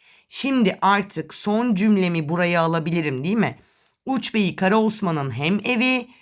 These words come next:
hem de beylik otağıydı bu çadır. Bu şekilde bir bağlantı yaptığımda da ben dört ve altının yerini değiştirirsem anlam bütünlüğünü sağlamış oluyorum. Odalara bölünmüş, odanın dört bir yanı dedi,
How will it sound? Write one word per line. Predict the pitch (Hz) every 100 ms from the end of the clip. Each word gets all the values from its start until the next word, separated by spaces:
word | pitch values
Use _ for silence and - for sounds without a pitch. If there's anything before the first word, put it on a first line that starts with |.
| _
hem | 196 196 185
de | 165 165 143
beylik | 156 156 185 233 -
otağıydı | 190 - 170 151 139 139
bu | 135
çadır. | - 113 113 - - _
Bu | 220
şekilde | 285 320 - 254 208
bir | 185 160
bağlantı | 202 226 208 180 -
yaptığımda | 156 185 214 - 220 175 147 135
da | 117 110 _ _ _ -
ben | 220 190 180 - _ 151
dört | 151 262 311 - 175
ve | 127 - _ _
altının | 147 151 180 185 233 285 330
yerini | 302 247 233 226
değiştirirsem | 196 190 180 - 196 233 226 - 185 143 139 139 _ -
anlam | 185 208 262 320 269
bütünlüğünü | - 254 247 247 254
sağlamış | - 233 208 202 202 170
oluyorum. | 147 135 123 120 -
Odalara | 196 190 208 165 143
bölünmüş, | 175 214 247 254 254 -
odanın | 185 175 170 156 147
dört | 165 -
bir | 226 254 247 196 208
yanı | 247 262 262 226
dedi, | 233 247 254